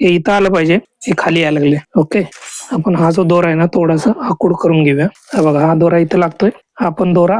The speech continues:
अजून थोडासा खाली जातोय तो, अजून थोडासा दोरा आपण हे करूया. हा इथं येतोय, आता यायला लागलाय बघा.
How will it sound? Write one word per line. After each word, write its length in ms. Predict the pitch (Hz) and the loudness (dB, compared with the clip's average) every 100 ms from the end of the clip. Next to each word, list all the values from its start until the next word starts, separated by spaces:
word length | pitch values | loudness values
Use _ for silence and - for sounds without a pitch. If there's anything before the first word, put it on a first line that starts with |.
| 175 | 0
अजून 240 | 175 202 | 2 0
थोडासा 440 | - 185 175 165 196 | 2 0 0 -2 -2
खाली 260 | - 165 160 | -2 0 0
जातोय 300 | 156 143 147 | 0 0 0
तो, 180 | 170 - - - - 226 | 0 -2 -10 -20 -4 0
अजून 260 | 156 175 | 2 2
थोडासा 400 | 160 175 160 170 165 | 0 0 0 0 0
दोरा 240 | 165 165 | 2 2
आपण 240 | 170 202 226 - 302 | 0 0 -2 -2 -2
हे 120 | 175 | -2
करूया. 300 | - 143 139 - - _ _ _ _ _ _ _ _ _ _ - - - - - - - - - _ _ | 0 -2 -2 -6 -16 _ _ _ _ _ _ _ _ _ _ -20 -20 -20 -20 -20 -20 -20 -20 -20 _ _
हा 140 | - 165 | 0 2
इथं 240 | 160 180 | 2 0
येतोय, 260 | 180 - 220 - - - _ _ _ _ _ _ _ _ - - - | 0 0 -2 -4 -18 -20 _ _ _ _ _ _ _ _ -20 -20 -6
आता 180 | 208 175 | -4 0
यायला 280 | 170 156 151 | 0 2 0
लागलाय 200 | 143 135 | 0 -2
बघा. 140 | 139 | -4